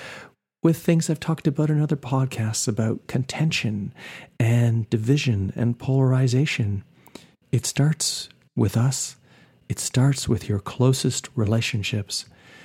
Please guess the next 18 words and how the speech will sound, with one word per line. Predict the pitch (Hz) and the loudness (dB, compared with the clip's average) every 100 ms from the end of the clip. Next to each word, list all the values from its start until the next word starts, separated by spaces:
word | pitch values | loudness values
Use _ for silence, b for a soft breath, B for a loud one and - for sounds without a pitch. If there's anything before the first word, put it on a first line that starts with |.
| B B B B B B _ _ | B B B B B B _ _
And | 135 | 4
if | 131 135 | 4 4
you | 131 | 2
can | 147 135 127 123 131 _ _ - | 4 4 4 0 -4 _ _ -6
come | - 147 | 0 0
from | 156 135 117 | 2 0 2
that | 127 127 - | 2 0 -4
point, | - 135 131 - - - | -2 2 2 0 -8 -4
your, | 113 113 156 | -2 -2 -2
your, | 120 117 - - | -2 -2 -4 -8
your | - 117 | -4 -4
closest | 120 - 135 135 139 120 - - B B B B B _ - | -4 0 0 2 0 -2 -6 -14 B B B B B _ 0
relationship, | 117 120 135 - - - - | 2 2 0 -2 -4 -6 -8
how | - - 127 143 135 | -6 0 2 4 2
do | 127 127 120 | 2 2 0
you | 113 120 123 117 | 0 2 2 2
relate | 117 110 117 120 - | 0 2 0 -2 -4
to | - - 113 110 - | -2 2 2 2 -2